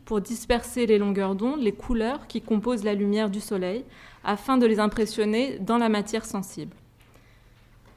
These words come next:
L'étendue du, du spectre diffère quelque peu entre ces deux, deux spectres, et le fond sur lequel il est enregistré a une couleur plus ou moins foncée. Donc ces deux spectres, quelque peu différents,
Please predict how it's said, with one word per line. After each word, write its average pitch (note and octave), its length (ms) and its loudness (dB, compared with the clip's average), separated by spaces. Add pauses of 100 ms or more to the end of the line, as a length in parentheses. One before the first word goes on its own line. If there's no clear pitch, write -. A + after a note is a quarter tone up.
(300)
L'étendue A#3 500 4
du, A3 100 -2 (460)
du G3+ 100 -6
spectre G#3+ 720 0
diffère A3 500 -4
quelque G#3+ 300 -2
peu B3 280 -6 (260)
entre F#3+ 340 -8
ces F#3+ 220 -8
deux, F#3 380 -2 (380)
deux G3+ 200 -4
spectres, C#4 500 -8 (380)
et G#3+ 100 0
le A3 140 2
fond C#4+ 260 -4
sur C4 140 0
lequel A#3 340 2
il A3+ 140 2
est G3+ 120 0
enregistré G3 480 -4
a D4 140 -4
une G#3 140 0
couleur A3 380 -4 (180)
plus A#3+ 180 0
ou B3 60 8
moins A#3 220 8
foncée. A#3 420 -4 (960)
Donc G#3 140 -4
ces B3 120 -2
deux A3+ 160 2
spectres, C#4+ 480 -6 (160)
quelque A3+ 240 0
peu G#3+ 160 -2
différents, A3 560 0